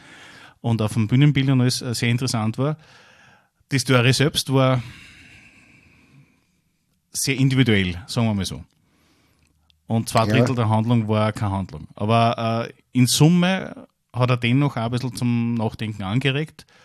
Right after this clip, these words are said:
Speaker 1: Aber er wird trotzdem, er so viel dargestellt hat und so, so viel transportiert hat,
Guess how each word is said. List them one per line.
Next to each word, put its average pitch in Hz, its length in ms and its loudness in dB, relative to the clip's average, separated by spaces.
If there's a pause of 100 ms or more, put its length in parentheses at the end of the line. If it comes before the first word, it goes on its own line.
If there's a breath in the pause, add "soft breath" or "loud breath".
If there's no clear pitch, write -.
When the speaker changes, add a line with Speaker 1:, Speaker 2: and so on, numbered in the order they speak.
(640 soft breath)
Speaker 1:
Aber 117 160 -2
er 117 280 -2
wird 131 260 2
trotzdem, 156 840 -2 (420)
er 110 180 -8
so 127 140 -4
viel 127 500 -2 (720)
dargestellt 110 640 -4
hat 104 80 -10
und 110 120 -6
so, 104 200 -8
so 110 440 -10
viel 113 120 -10
transportiert 117 440 -4
hat, 139 120 -4